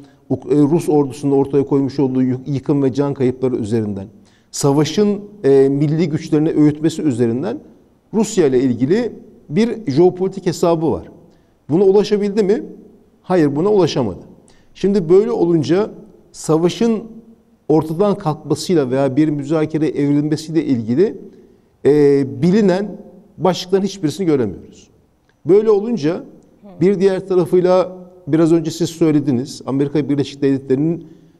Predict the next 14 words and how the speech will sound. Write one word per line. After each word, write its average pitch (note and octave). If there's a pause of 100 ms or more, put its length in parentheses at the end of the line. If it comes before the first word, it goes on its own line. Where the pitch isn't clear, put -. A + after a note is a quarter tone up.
yapacağı C#3
o C3+
büyük F3
ekonomik D3
yardım. G2+ (640)
Sadece E3
bu F#3+
ekonomik D#3+
yardımda D#3
kalmayıp D#3+ (560)
Ukrayna F3+
ordusunun D3+
ihtiyaç D#3
duyduğu B2+